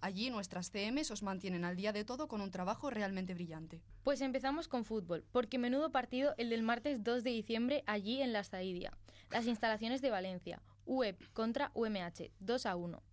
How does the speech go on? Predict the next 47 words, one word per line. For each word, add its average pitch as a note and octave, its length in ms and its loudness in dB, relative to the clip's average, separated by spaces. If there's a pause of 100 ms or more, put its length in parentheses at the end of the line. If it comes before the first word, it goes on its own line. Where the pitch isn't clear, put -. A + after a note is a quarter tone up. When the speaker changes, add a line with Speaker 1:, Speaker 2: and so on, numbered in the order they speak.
(340)
Speaker 2:
Y A#3 100 2
ya C4+ 180 4
os C4+ 80 0
digo C#4 260 4
que B3+ 80 0
el A#3 80 0
resultado G#3+ 500 0
dolió, F3 320 0 (100)
porque G#3+ 220 2
en G#3+ 120 4
principio A3 480 2
lo G#3+ 180 0
veíamos G#3+ 380 2
bastante F#3 360 -4
ganado. E3 380 -6
Speaker 1:
Sí, C4 240 -2
sí, G#3+ 320 -2
la A3+ 160 4
uef A3+ 160 4
llegaba C#4 340 2
con A#3 200 -2
cero A#3+ 260 0
victorias, F#3+ 540 -2
venían G3 280 0
de C#4+ 60 0
jornadas A3+ 480 0
muy, A3+ 280 2
muy A#3 200 0
flojas, F#3+ 560 -4
y G#3+ 120 -2
claro, F#3+ 280 4
nosotros F#3 400 -2
pensábamos G#3 520 0
que G3+ 100 -4
la F#3 80 2
U F#3+ 100 0
M F#3+ 160 0
H G3 240 -2
iría F#3+ 180 -2
más F3 200 2
cómoda, E3+ 360 -2
pero F3+ 140 -2
al F3+ 60 -2
final F#3+ 420 0
todo F3+ 240 -2
lo F3 80 -2
contrario. E3 480 -4